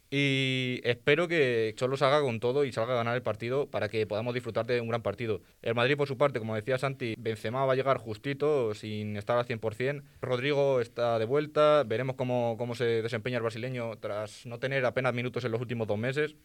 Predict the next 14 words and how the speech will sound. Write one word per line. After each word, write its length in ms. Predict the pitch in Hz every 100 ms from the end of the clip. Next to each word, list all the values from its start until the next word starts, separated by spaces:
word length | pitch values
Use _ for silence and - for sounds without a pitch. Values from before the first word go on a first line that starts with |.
| _ -
Y 720 | 143 143 135 135 131 127 127
otra 220 | 131 147
baja 800 | 151 160 143 139 131 127 123 120
importante, 680 | 117 117 110 131 127 143 139
la 140 | 120
de, 720 | 113 113 110 107 107 104 104 98
la 160 | 104
de 60 | 107
Ramos 300 | 113 131 123
en 140 | 113
la, 340 | 110 107 104 101
en 80 | 107
la 80 |
defensa, 400 | 107 101 117 143